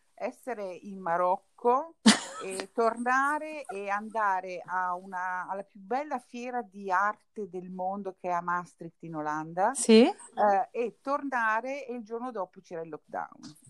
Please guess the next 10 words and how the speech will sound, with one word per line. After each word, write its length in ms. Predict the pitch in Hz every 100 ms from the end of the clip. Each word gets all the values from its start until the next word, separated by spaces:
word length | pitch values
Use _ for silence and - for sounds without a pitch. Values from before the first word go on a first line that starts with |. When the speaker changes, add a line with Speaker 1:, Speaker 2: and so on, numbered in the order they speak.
| -
Speaker 2:
Ok, 640 | 294 285 - 185 165 170
quindi 220 | - 254
Speaker 1:
E 40 | 220
Speaker 2:
sei 220 | 320 220
Speaker 1:
quindi 60 | 220
è 20 |
Speaker 2:
proprio 280 | 233 262 226
Speaker 1:
in 40 |
Olanda 160 | 277 269
Speaker 2:
precipitata. 920 | 269 269 240 277 196 185 196 185 -